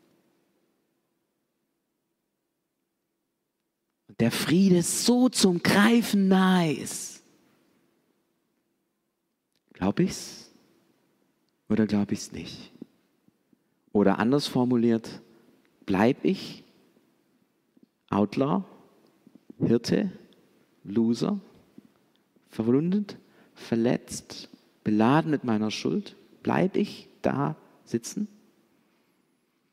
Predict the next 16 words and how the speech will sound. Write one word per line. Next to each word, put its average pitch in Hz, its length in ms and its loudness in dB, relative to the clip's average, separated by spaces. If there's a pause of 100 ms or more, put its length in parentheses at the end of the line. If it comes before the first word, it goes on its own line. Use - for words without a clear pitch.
(640)
Oder 123 240 2
gehe 104 240 0
ich - 400 -8 (1700)
zur - 140 -4
Akklamation 101 760 -2
des - 180 -8
Königs? - 600 -10 (2250)
Verrückt, 120 480 -2
oder? 147 280 0 (560)
Diese 196 340 2
Bewegung, 127 680 0 (200)
bleiben 143 580 2
oder 127 220 0
gehen, 120 440 0 (880)
entscheidet 120 540 2
über 104 480 2